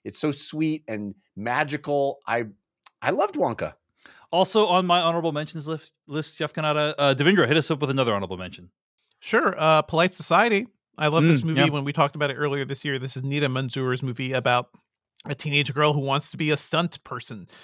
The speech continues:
Speaker 3: And, uh, I think it's a lot of fun. I think the action is a lot of fun. It's something I cannot wait to watch with my daughter at some point.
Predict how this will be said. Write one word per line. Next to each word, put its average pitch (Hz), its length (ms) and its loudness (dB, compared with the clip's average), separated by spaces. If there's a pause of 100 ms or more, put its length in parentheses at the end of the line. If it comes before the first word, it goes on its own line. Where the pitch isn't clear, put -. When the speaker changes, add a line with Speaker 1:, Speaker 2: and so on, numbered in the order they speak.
(200)
Speaker 3:
And, 143 260 -4
uh, 139 220 0
I - 100 -4
think 160 120 -4
it's 175 100 -6
a 170 40 -2
lot 156 160 4
of 151 60 -4
fun. 156 300 -2 (100)
I 147 40 -10
think 165 160 -8
the 160 160 -8
action 151 320 -4
is 143 80 -8
a - 20 -8
lot 139 180 0
of 131 60 -6
fun. 135 400 -4
It's 131 240 -8
something 135 260 -6
I 117 80 -4
cannot 117 220 -6
wait 113 180 -10
to 127 60 -10
watch 113 180 -4
with 120 140 -12
my 120 100 -4
daughter 98 300 -4
at - 80 -12
some 101 160 -10
point. - 240 -12